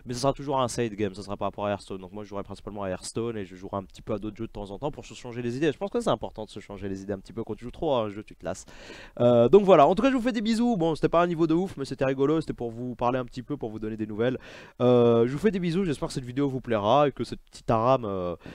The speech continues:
euh, bah voilà, ce sera, sera cool à regarder. C'est vrai qu'il n'y a pas beaucoup de, non plus de, les gros youtubeurs, les, les gros, euh, youtubeurs ou streamers d'Hearthstone, euh, de League of Legends qu'on salue, euh, font pas trop de vidéos sur, euh, sur des arames, ils font surtout du, euh, du compétitif.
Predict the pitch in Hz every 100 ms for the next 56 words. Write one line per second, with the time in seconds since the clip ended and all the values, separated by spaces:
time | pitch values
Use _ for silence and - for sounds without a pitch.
0 | - - _ - 107 98 92 90 101 101
1 | 98 92 101 113 139 - - - 101 -
2 | - 113 123 110 117 113 151 120 123 104
3 | - - 113 143 143 - 143 123 117 110
4 | 110 131 113 107 101 98 107 113 113 113
5 | 147 147 135 - 120 131 135 113 104 98
6 | 101 101 104 117 127 113 104 - 120 117
7 | 107 - 117 120 104 - - 127 110 -
8 | - 127 113 107 107 120 127 120 123 117
9 | - 117 131 131 - - - - 104 104
10 | 101 - 107 160 151 - - 151 117 131
11 | 127 135 135 - 110 98 98 95 92 110
12 | 107 104 107 156 120 104 - 101 - 110
13 | 104 95 90 85 98 107 - 117 - -
14 | 170